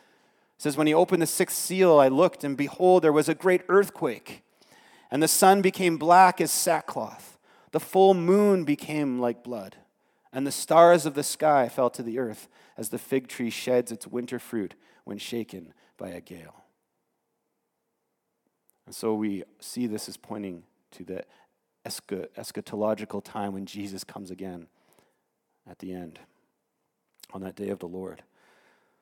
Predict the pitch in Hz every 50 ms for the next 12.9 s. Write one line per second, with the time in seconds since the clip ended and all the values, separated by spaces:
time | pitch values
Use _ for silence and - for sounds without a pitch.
0 | _ _ _ _ _ _ _ _ _ _ _ _ _ _ _ _ _ _ _ _
1 | _ _ _ _ _ _ _ _ _ _ _ _ _ 127 135 - 180 175 208 214
2 | - 202 175 165 151 147 143 135 - - 143 143 135 131 123 127 - - - -
3 | - _ _ _ _ _ 127 127 - - - - - _ _ _ 127 104 - 156
4 | 139 139 131 131 135 131 - 139 131 - 143 131 - - 127 - - - 139 120
5 | 123 120 123 - - - 123 131 - - - 160 - 160 135 - 139 135 107 147
6 | 143 143 151 131 127 131 139 151 143 - - 135 127 120 113 120 123 120 117 -
7 | - - - _ _ - 107 110 131 139 143 156 151 139 - 127 - - 131 123
8 | 147 131 131 107 95 98 - - _ _ _ _ _ _ _ _ _ _ _ _
9 | _ _ _ _ _ _ - 127 123 117 107 123 127 127 135 135 127 127 117 -
10 | - - - - 139 156 - - 117 - - 110 104 104 - - - 110 101 110
11 | 107 98 - 113 117 117 113 110 95 - - - _ _ _ _ _ _ _ -
12 | 110 107 101 104 101 98 214 254 135 110 95 - - - - - -